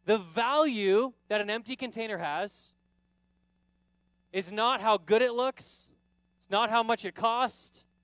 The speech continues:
It's not if it's a, a pretty one, a tall one, a short one, nicely painted one. The only value an empty container has is its emptiness. Because when it's empty, then there's room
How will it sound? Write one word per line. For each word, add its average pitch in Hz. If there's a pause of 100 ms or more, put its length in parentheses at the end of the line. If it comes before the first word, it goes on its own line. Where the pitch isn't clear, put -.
(880)
It's -
not 233
if 233
it's 240
a, 185 (160)
a 147
pretty 247
one, 247
a 180
tall 233
one, 240
a 190
short 240
one, 247 (440)
nicely 240
painted 247
one. 240 (480)
The 214
only 277
value 226 (220)
an 175
empty 220
container 233
has 175 (220)
is 190
its 233
emptiness. 226 (960)
Because 226
when 240
it's 262
empty, 233 (340)
then 233
there's 220
room 233